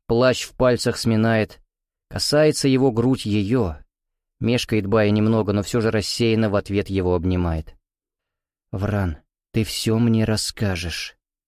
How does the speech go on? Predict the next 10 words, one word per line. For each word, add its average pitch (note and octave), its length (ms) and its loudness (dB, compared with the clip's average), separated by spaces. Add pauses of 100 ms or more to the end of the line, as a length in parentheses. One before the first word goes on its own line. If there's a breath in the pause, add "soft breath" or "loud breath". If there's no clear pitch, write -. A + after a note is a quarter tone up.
(120)
упрямо A2 440 0
шепчет - 400 -4
она G#2 180 0
ему G#2+ 160 2
на G2+ 200 0
ухо. F2 320 -6 (560)
«Ты G#2 120 -2
меня G2 280 0
понял, A2+ 460 0 (360)
Вран?» G2 440 -2